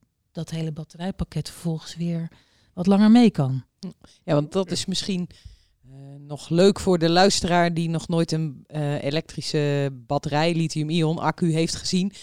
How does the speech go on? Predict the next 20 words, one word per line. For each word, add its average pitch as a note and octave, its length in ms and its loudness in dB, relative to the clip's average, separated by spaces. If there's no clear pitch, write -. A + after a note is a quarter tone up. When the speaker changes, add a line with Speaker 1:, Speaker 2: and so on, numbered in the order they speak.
Speaker 2:
Het - 140 -12
zijn F3+ 240 -2
eigenlijk E3 420 -2
allemaal E3+ 460 4
kleine F3 600 2
celletjes, G3 640 -2
zeg C3+ 180 -6
maar. B2+ 220 -6
Een C3 80 -6
soort D#3 260 -2
van C#3+ 180 -4
allemaal D3 460 -2
kleine E3+ 400 0
batterijtjes F3 680 -4
aan F#3+ 180 0
elkaar G3+ 340 -2
maken. G3+ 300 -6
Één G#3 140 -6
grote C4 280 -4
batterij. B2 520 0